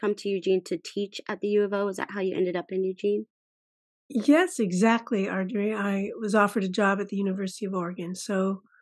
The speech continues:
Speaker 2: I came to Eugene.
Speaker 1: So what,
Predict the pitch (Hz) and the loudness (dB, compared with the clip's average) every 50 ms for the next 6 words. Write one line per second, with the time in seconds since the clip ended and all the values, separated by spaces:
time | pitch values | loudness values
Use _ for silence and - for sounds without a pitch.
0 | _ _ _ _ _ _ - 240 - 196 180 175 180 180 - 226 226 233 220 240 | _ _ _ _ _ _ -10 -4 0 2 2 2 2 0 2 2 2 4 4 4
1 | 277 339 381 302 220 - _ _ _ _ _ _ _ _ - - - 262 247 247 | 4 4 4 2 2 0 _ _ _ _ _ _ _ _ -10 -2 0 2 4 2
2 | 240 - _ _ _ _ _ _ _ _ 226 208 202 208 226 269 311 359 392 - | 2 0 _ _ _ _ _ _ _ _ -14 -12 -8 -4 0 2 2 2 0 -2